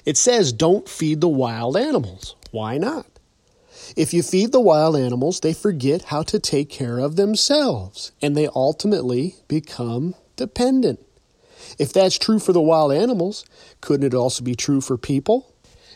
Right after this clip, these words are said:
Did you know about twenty percent of the population in America receives some kind of welfare benefits each month? Twenty percent.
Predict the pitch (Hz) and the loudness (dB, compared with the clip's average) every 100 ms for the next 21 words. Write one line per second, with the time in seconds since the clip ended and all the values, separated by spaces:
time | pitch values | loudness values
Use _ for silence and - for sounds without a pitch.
0 | - 302 175 285 220 208 233 156 147 - | -4 -2 0 2 2 2 2 0 0 -2
1 | - 196 254 247 202 - - 143 110 - | -2 -2 -2 -2 -2 -2 -2 -2 -4 -8
2 | 135 135 113 - 160 170 202 185 175 - | -6 -8 -10 -4 -2 0 0 0 0 -2
3 | 135 127 165 151 117 117 - 165 _ _ | -2 -2 -2 -2 -4 -6 -10 -12 _ _
4 | _ _ _ 139 135 - 185 185 185 160 | _ _ _ -2 0 0 0 0 0 -4
5 | - - 185 240 - 185 190 160 127 143 | -4 0 2 0 0 0 2 0 -2 0
6 | 180 185 180 175 151 151 160 - 104 - | 0 -2 0 0 0 -2 -2 -4 -8 -10
7 | - - _ _ 143 151 - 123 - - | -10 -10 _ _ -4 -4 -4 -6 -6 -16
8 | _ _ _ _ _ - 139 156 160 - | _ _ _ _ _ -8 -6 -6 -8 -10
9 | 92 | -14